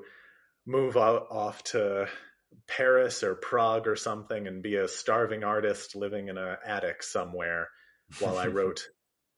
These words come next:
Speaker 1: vast, lovely novels, right?
Speaker 2: Mm-hmm.
Speaker 1: That wasn't really, like, a desire that was springing forth from my soul. It was, I read a bunch of stuff by Dostoevsky and the, and the like, and they kinda just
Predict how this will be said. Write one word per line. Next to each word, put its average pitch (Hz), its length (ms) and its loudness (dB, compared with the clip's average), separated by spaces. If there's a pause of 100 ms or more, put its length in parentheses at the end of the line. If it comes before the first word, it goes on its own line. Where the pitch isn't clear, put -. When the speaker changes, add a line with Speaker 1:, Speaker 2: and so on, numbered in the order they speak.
(100)
Speaker 1:
vast, 107 640 -2
lovely 104 540 0
novels, - 880 -8
right? 98 240 -4 (840)
Speaker 2:
Mm-hmm. 82 280 -12
Speaker 1:
That 254 160 6
wasn't 214 320 8
really, 156 260 10
like, 123 300 6 (480)
a - 100 8
desire 120 640 8
that 113 140 0
was 117 220 0
springing 120 480 0
forth 117 380 2
from 110 240 0
my 98 160 0
soul. 113 680 2 (160)
It 127 120 2
was, 135 220 4
I 120 180 4
read 120 240 4
a 127 60 6
bunch 123 300 0
of 110 80 0
stuff - 500 -2
by 104 140 2
Dostoevsky 107 1080 2
and 85 200 -8 (220)
the, 104 160 -6 (400)
and 98 180 -10
the 90 60 -4
like, 92 320 -2 (500)
and 185 180 -2
they 190 120 2
kinda 190 340 0
just 180 500 -2